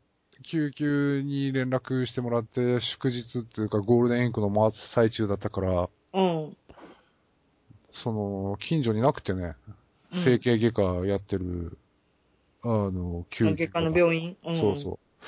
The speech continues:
Speaker 1: う。しょうがないから、近場の駅まで、電車で行こうかなと思ったら、いや、それも厳しいなと思って、タクシーで行ったら、
Speaker 2: うん。
Speaker 1: レントゲン撮ったら、「いや、あんた、は-、骨折れてんね」とか言われて。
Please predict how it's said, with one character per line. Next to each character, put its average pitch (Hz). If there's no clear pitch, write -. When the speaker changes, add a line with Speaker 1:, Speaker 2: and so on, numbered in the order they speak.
Speaker 1:
う。 113
し -
ょ 139
う 135
が 143
な 135
い 117
か 110
ら、 98
近 -
場 113
の 117
駅 120
ま 101
で、 92
電 117
車 127
で 120
行 147
こ 123
う -
か -
な 117
と 110
思 101
っ -
た 101
ら、 98
い 104
や、 120
そ -
れ 147
も 151
厳 147
し 160
い 131
な 101
と -
思 95
っ -
て、 87
タ 135
ク -
シ -
ー -
で 98
行 95
っ -
た 110
ら、 120
Speaker 2:
う 113
ん。 120
Speaker 1:
レ 135
ン 123
ト 135
ゲ 123
ン 113
撮 135
っ -
た -
ら、 135
「い 113
や、 113
あ 151
ん -
た、 127
は-、 120
骨 170
折 147
れ -
て 113
ん 95
ね」 92
と 87
か 87
言 78
わ 87
れ -
て。 -